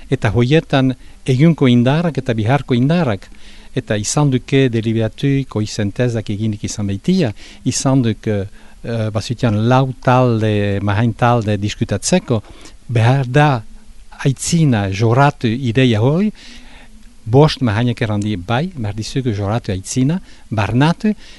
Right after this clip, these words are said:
eta behar bada, zohiazi, ideia hoi, eta hoi espantxa, espantxa handia emaiten dik, eh, biharko Sibua buruz,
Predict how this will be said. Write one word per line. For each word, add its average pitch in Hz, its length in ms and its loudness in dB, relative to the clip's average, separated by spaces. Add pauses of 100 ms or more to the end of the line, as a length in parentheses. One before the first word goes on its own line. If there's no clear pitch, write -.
(140)
eta 127 420 0 (220)
behar 110 260 0
bada, 160 360 0 (720)
zohiazi, 143 840 2 (520)
ideia 135 600 2
hoi, 143 160 2 (280)
eta 113 180 -4
hoi 147 280 0 (100)
espantxa, 127 580 -2
espantxa 117 480 -4
handia 110 340 -2
emaiten 104 380 -2
dik, 120 280 -6
eh, 101 160 -2
biharko 104 720 -4
Sibua 110 380 -2
buruz, 98 460 0